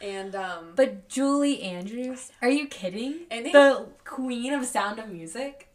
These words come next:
Speaker 1: The Queen
Speaker 2: Like,
Speaker 1: of
Speaker 2: the
Speaker 1: Genovia.
Speaker 2: Queen of Genovia?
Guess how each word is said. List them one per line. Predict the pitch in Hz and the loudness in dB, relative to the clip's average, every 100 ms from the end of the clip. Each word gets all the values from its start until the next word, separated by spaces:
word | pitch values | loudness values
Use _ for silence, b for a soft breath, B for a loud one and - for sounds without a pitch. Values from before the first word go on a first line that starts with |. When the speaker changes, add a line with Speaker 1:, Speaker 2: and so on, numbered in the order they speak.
| - | -8
Speaker 1:
The | - | -6
Queen | 208 202 294 | -4 -2 -2
Speaker 2:
Like, | 277 | -4
Speaker 1:
of | |
Speaker 2:
the | 262 | -4
Speaker 1:
Genovia. | 240 - 302 330 269 254 254 | 0 2 2 4 8 8 8
Speaker 2:
Queen | 254 269 | 6 6
of | 330 311 | 6 2
Genovia? | 330 269 208 226 285 294 311 | 0 2 2 0 0 2 2